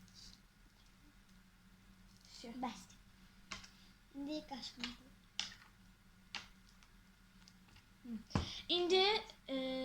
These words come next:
Speaker 1: min-, indi sıra məndədir. Səndən sonra mən dayan. Seçdim. Pas.
Speaker 2: Ee, mən se-, dostlar, mən də bir dənə seçəcəm bunu.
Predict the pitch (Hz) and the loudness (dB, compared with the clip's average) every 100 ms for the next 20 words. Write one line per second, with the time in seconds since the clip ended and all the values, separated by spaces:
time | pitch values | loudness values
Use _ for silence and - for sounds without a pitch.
0 | 254 320 370 - - - - 285 349 381 | 0 6 8 6 0 -18 -4 2 4 6
1 | 381 381 403 294 269 233 202 - - - | 10 10 10 8 8 4 0 -8 -12 -6
2 | - 269 277 269 269 262 269 254 254 320 | 2 4 4 4 2 4 4 4 0 -2
3 | - - - - - - - - - - | -10 -20 -20 -20 -18 -18 -18 -18 -16 -12
4 | - - - - 285 269 - 247 - - | -10 -10 -12 0 0 0 -2 -4 -4 -8
5 | - - - - - - - - - - | -20 -20 -20 -18 -18 -18 -20 -8 -8 -8
6 | - - - - - - - - - - | -12 -14 -14 -14 -14 -14 -18 -20 -20 -20
7 | - - 370 349 - - - - - - | -20 4 10 10 8 -2 -12 -18 -4 -4
8 | - - - - - - - - - 262 | -4 -10 -16 -16 -10 -10 -10 -20 -10 -6
9 | 262 262 302 359 349 339 - - - - | -4 0 0 -2 -4 -8 -12 -8 -8 -8
10 | - - - - - - - - - - | -20 -20 -20 -20 -20 -20 -20 -20 -20 -10
11 | 330 320 381 381 392 330 285 294 262 294 | -8 0 2 4 4 2 2 2 2 -2
12 | 254 254 294 330 339 254 254 | -4 -4 0 0 0 -2 -2